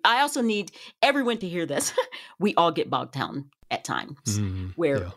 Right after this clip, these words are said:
Speaker 1: um, and so there's, that's, it's okay. And you can just ask the Lord, "Okay, I don't quite understand, or I don't know what I'm reading. Um, but can, can you help me? Can you illuminate this to me?" Um, you could also grab another tool and ask,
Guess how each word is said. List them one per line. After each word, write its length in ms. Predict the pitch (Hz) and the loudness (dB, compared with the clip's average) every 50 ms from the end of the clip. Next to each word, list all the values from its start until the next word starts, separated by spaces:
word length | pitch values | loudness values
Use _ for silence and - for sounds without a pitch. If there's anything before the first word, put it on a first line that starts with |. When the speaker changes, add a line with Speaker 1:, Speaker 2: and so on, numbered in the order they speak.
| _ _ _ _ - - - - - | _ _ _ _ -20 -20 -14 -6 -2
Speaker 1:
um, 320 | 175 175 160 143 143 143 143 | 0 0 2 2 2 2 2
and 120 | - 202 190 | 2 4 6
so 180 | - 240 196 | 6 6 6
there's, 360 | 180 185 180 180 175 175 - - - - _ _ _ _ - | 6 6 4 4 4 2 -2 -4 -8 -20 _ _ _ _ 0
that's, 240 | 233 226 220 - - | 2 2 2 2 2
it's 220 | - 240 233 - - | 2 2 4 4 6
okay. 480 | 196 160 160 - 143 107 92 80 - - - | 4 4 4 0 -6 -6 -6 -8 -6 -2 0
And 180 | 180 180 175 175 | 2 4 4 2
you 100 | 190 185 | 2 0
can 160 | - 185 175 | 0 2 2
just 160 | 165 156 - | 2 2 2
ask 240 | 151 143 143 - - | 2 0 0 0 -4
the 60 | - | -4
Lord, 240 | 147 139 139 139 139 - | -4 -4 -4 -4 -4 -2
"Okay, 260 | 165 180 - 196 185 | -2 -2 0 2 2
I 60 | 170 | 2
don't 280 | 151 175 190 214 214 - - | 4 4 2 2 0 0 0
quite 200 | - 180 170 160 | 2 2 4 4
understand, 580 | 147 147 143 139 - - 226 240 233 233 240 | 2 2 2 0 2 4 4 4 4 4 4
or 60 | - 139 | 2 2
I 80 | 135 | 2
don't 160 | 123 175 - | 2 0 0
know 80 | - 165 | 0 0
what 100 | 156 139 | 0 0
I'm 100 | 131 131 | 0 0
reading. 400 | 143 175 202 202 208 208 208 208 208 - - - - - - - | 0 2 2 4 4 4 2 2 -2 -6 -14 -14 -16 -10 -4 0
Um, 380 | 156 147 135 127 127 123 - - - | 0 2 2 2 2 0 0 -4 -2
but 160 | - 165 - | -2 -2 0
can, 280 | - 175 170 165 123 - - _ _ - | 0 2 2 2 2 0 -6 _ _ 0
can 140 | - 208 | 4 6
you 80 | 233 359 | 6 6
help 220 | - 196 175 - | 6 6 4 4
me? 140 | 214 226 233 226 | 4 0 -2 -2
Can 160 | 220 185 180 | -2 -4 0
you 100 | 214 233 | 2 2
illuminate 560 | 185 147 147 151 170 190 196 202 202 208 202 | 2 2 2 2 2 2 2 0 0 -2 -2
this 240 | - 214 202 - - | -2 -2 0 0 -2
to 160 | - - 233 | 0 2 2
me?" 260 | 220 214 220 220 220 226 - - - - - - - | 4 4 4 2 0 -2 -6 -16 -18 -18 -8 -2 2
Um, 340 | 175 160 143 143 - - - | 4 4 6 4 4 2 0
you 100 | - 214 | 0 4
could 100 | 214 220 | 4 6
also 260 | 220 247 - - 233 175 | 6 6 4 4 2 2
grab 460 | 147 135 143 143 143 151 160 170 165 165 | 0 0 0 2 4 6 6 6 4 4
another 320 | 147 151 170 190 196 160 | 4 4 6 6 4 4
tool 480 | - - 175 240 302 - - - - - - - - - - - | 2 2 2 4 4 4 2 0 -6 -14 -18 -18 -18 -18 -10 -4
and 440 | 165 165 156 147 143 143 143 139 - - - | 0 0 2 2 2 4 2 2 2 0 2
ask, 320 | 135 135 139 143 - - | 2 2 2 2 -2 -4